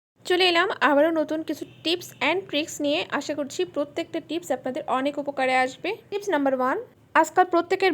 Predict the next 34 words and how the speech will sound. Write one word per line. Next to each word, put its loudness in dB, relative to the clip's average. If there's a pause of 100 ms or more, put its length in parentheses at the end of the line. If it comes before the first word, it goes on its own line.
বাড়িতেই 6
কিন্তু 2
ওভেন 4 (100)
থাকে, 2 (100)
কিন্তু -2 (120)
ওভেন 4 (100)
ব্যবহার 6
করার 6
সঠিক 2
নিয়ম 2
কি 2
আপনি 0 (120)
জানেন? 2 (540)
ভুলভাবে 6
ব্যবহার 8
করে 4
ওভেনটা 4 (140)
তাড়াতাড়ি 6 (100)
নষ্ট -2
হয়ে 4
যাচ্ছে 2
না 6
তো 4 (100)
আপনার? 0 (520)
তো 6 (680)
অনেক 6
সময় 6 (120)
দেখা 4
যায় 8
আমরা 6 (120)
ওভেন 6 (100)
ব্যবহার 6
করার 6
পরে 6